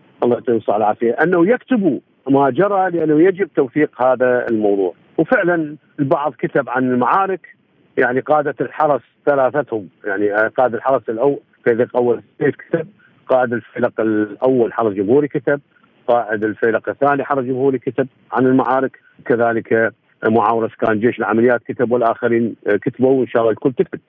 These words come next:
فهنالك معارك، وأعطينا ضحايا وشهداء، ودافعوا ببسالة عن العراق.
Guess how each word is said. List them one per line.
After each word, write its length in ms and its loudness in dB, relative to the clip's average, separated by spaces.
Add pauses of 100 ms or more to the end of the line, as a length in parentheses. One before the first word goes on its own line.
(300)
فهنالك 480 2
معارك، 640 -2
وأعطينا 1300 0
ضحايا 420 0
وشهداء، 720 0
ودافعوا 560 0
ببسالة 480 0
عن 60 -6
العراق. 220 -8